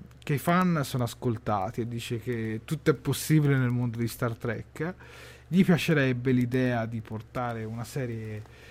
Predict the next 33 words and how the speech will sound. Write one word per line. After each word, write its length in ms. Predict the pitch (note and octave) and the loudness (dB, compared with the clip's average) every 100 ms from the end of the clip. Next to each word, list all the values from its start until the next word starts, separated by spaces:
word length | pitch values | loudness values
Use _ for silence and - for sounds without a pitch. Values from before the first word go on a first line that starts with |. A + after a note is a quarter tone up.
| - | -20
su 280 | - - C3+ - | -16 -8 -8 -6
Pike, 540 | C3+ B2+ B2+ B2+ B2+ | -4 0 0 -2 -6
Spock, 520 | A#2+ - B2 B2+ B2+ | -10 -6 -4 -4 -6
Number 340 | B2+ A#2 A#2 B2 | -8 -6 -6 -4
One 280 | B2+ B2+ A#2 | -2 -2 -4
e 20 | |
l'Enterprise. 880 | A2 C3 F#3+ F3+ - A#2 B2 B2 A2+ | -6 -6 -6 -6 -4 -2 -2 -4 -4
Dice: 280 | A#2 A2+ A#2+ | -8 -6 -6
"L'idea 220 | A2+ C3+ | -4 -2
di 100 | C3+ | 0
raccontare 520 | C3+ B2+ D3 - D3+ | -2 -2 -4 -2 -2
più 120 | C3+ F3 | -2 -4
storie 300 | - D3+ D3 | -2 -2 -2
con 200 | F3+ F3+ | 0 0
loro 240 | C#3 C#3 | 0 -2
sarebbe 360 | B2+ B2+ A#2+ B2 | -2 -4 -4 -4
una 120 | B2 | -2
delizia 400 | B2+ B2 A#2 A#2+ | 0 0 0 -4
per 140 | G#2 | -4
tutti 300 | - A2 - | -8 -10 -6
noi", 300 | A2+ B2 A2 | -4 -4 -4
però 200 | G#2+ A#2+ | -4 -4
in 80 | B2+ | -4
un 80 | A2+ | -4
certo 260 | G#2+ G#2 B2 | -8 -8 -8
modo 240 | B2 A2+ | -8 -8
dice 240 | A2 G#2+ | -10 -10
gli 100 | G#2+ G#2 | -10 -8
piacerebbe, 480 | A2+ - A#2 G#2+ | -10 -8 -8 -8
però 160 | G2+ G#2+ | -10 -10
non 200 | G#2+ A2 | -10 -10
dice 220 | A2+ - | -12 -12
che, 180 | G2 F#2+ | -12 -14